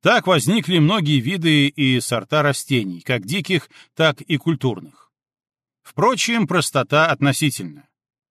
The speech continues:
Сначала должно произойти межвидовое скрещивание. Половые клетки, гаметы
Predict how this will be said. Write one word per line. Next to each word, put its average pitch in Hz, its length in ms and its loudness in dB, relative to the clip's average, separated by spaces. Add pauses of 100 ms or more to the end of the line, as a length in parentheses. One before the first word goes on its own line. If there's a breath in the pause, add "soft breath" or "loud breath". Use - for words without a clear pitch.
(320)
Сначала 196 720 -2
должно 151 400 0
произойти 156 760 -2
межвидовое 151 760 0
скрещивание. 92 1000 -4
Половые 131 380 0
клетки, 196 540 -6
гаметы 180 640 0